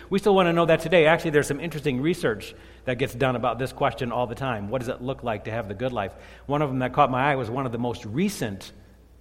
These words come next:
research projects on this question. And what they discovered was that the majority of Americans still associate the good life with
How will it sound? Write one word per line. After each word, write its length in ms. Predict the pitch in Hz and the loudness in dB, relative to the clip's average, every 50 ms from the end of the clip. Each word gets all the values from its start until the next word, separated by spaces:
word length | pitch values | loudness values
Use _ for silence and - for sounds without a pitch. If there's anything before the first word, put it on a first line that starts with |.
| - - - | -20 -16 -8
research 500 | 110 123 135 127 - 135 117 107 - - | -6 -4 -4 -4 -4 -6 -6 -6 -6 -4
projects 400 | - 120 117 107 107 110 98 - | -2 -2 -2 -2 -4 -6 -6 -8
on 160 | 110 113 110 | -8 -8 -8
this 160 | 107 107 - | -8 -10 -10
question. 540 | - - 104 98 92 - - 95 92 117 131 - - - - - - - - - - | -10 -8 -6 -6 -6 -8 -10 -10 -10 -10 -12 -14 -16 -20 -20 -20 -20 -20 -20 -14 -8
And 140 | - 123 120 | -6 -4 -2
what 160 | 120 143 151 | 0 -2 0
they 140 | - 175 170 | 2 0 0
discovered 560 | 147 160 - - - - 185 180 151 156 135 | 0 -2 -4 0 4 4 4 6 6 4 2
was 220 | 120 117 117 107 - | 0 -2 -4 -2 -2
that 200 | 127 123 127 - | -2 -2 -2 -2
the 80 | 135 | -2
majority 720 | 123 123 127 110 107 98 104 147 160 180 196 214 220 220 190 | -2 -2 -2 -4 -2 0 4 4 6 6 6 6 6 4 2
of 140 | 160 147 147 | 0 0 0
Americans 840 | 143 143 147 151 147 131 - - 80 67 78 85 - - - - - - - - - _ _ - - - - - - _ | 0 2 2 2 2 0 -2 -6 -10 -12 -12 -16 -18 -18 -20 -20 -20 -20 -20 -20 -20 _ _ -20 -20 -20 -20 -20 -20 _
still 760 | - - - - - 185 196 214 220 226 240 240 233 - - - | -12 -12 -6 0 4 6 10 12 12 12 12 10 8 2 -6 -4
associate 720 | - 151 - - - 196 196 190 - - 170 165 165 160 - | -4 -4 -2 0 2 2 2 2 2 2 0 0 0 -2 -4
the 60 | 131 | -6
good 280 | 117 107 - 180 190 160 | -4 0 2 2 2 2
life 440 | 127 113 107 104 101 107 107 - | 0 -2 -2 -2 -4 -6 -8 -8
with 400 | 113 113 113 113 110 - - - | -6 -4 -4 -4 -6 -8 -14 -20